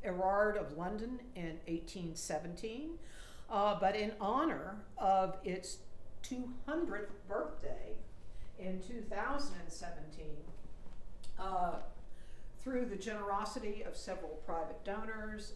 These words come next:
and, uh, the efforts of both our, uh, partner group, Historic Hampton Incorporated, and the Historic Hampton Women's Committee, uh, funds were raised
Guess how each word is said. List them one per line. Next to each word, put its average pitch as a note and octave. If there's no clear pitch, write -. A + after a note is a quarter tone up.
and, F3+
uh, D#3
the -
efforts -
of D#3+
both F#3
our, D#3+
uh, D#3
partner G#3+
group, F#3+
Historic F#3
Hampton F#3
Incorporated, G#3+
and E3
the D3+
Historic F#3
Hampton F#3
Women's G#3+
Committee, F3
uh, F3
funds B3
were G#3+
raised F#3